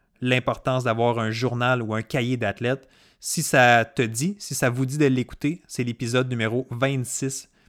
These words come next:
Épisode numéro vingt-six du podcast Direction Excellence, j'explique pourquoi t'aurais avantage à te démarrer un cahier comme ça. Donc,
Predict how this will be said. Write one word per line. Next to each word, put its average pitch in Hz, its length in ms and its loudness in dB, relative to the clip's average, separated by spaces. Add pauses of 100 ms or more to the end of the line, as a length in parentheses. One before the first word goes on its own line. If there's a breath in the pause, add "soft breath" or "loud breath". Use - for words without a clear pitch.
(200 soft breath)
Épisode 135 380 0
numéro 123 300 0
vingt-six 131 600 -2
du - 100 -16
podcast 117 640 -2 (220 soft breath)
Direction 120 380 -2
Excellence, 113 520 -4
j'explique 120 720 -8 (180)
pourquoi 143 300 0
t'aurais 117 220 0
avantage 110 800 0 (240 soft breath)
à 123 80 -6
te 117 100 -4
démarrer 113 420 0
un 110 80 -2
cahier 107 300 -6
comme 98 180 -8
ça. 117 220 -10 (380 soft breath)
Donc, 120 280 0